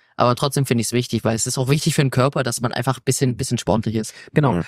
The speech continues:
Speaker 2: Josa, du sagst, du sagst es vollkommen richtig, ne? Ähm, es gibt für jedes Fach gute, vernünftige Gründe, warum die aufgenommen wurden. Ähm, und wir müssen vielleicht ganz kurz mal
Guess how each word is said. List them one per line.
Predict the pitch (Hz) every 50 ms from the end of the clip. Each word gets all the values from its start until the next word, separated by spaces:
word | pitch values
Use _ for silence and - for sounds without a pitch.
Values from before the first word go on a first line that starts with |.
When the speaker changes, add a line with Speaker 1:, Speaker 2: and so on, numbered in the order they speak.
| - _
Speaker 2:
Josa, | 139 131 135 135 131
du | 107 113
sagst, | 107 120 151 - - - _
du | - 135
sagst | 107 120 147 - - -
es | 117 -
vollkommen | - - 147 - 160 135
richtig, | 117 131 123 - 107 90 -
ne? | 117 127 139 - - - - - - _ -
Ähm, | 120 117 120 120 120 117 - - _ _ _
es | - 120 -
gibt | - 151 - - - - - - _ -
für | - - 139
jedes | 110 110 117 139 147 190 - -
Fach | - 139 143 147 131 - - - - _ _ _ _
gute, | - 131 147 175 - 165
vernünftige | - - 127 117 127 113 - - - 123 120
Gründe, | 107 113 101 113 117 127 135 120 110
warum | 107 95 101 104 110 110 101 -
die | 113 101 101 101 110 - _
aufgenommen | - 101 - - - 113 104 98 98 95 95
wurden. | 92 95 92 - 85 - _ _ _ _ _ _ _ _ _ _ _ _ _ _
Ähm, | - 117 110 113 113 113 110 - - - - - - _ _
und | 127 113 113 120 120 120 117 - - - - - - - _ _ _ _ - - -
wir | - - - - 131 123 113 117
müssen | 117 139 - - 156
vielleicht | 156 139 139 143 - - -
ganz | 135 139 147 -
kurz | - - 151 143 - -
mal | - 117 117 117 113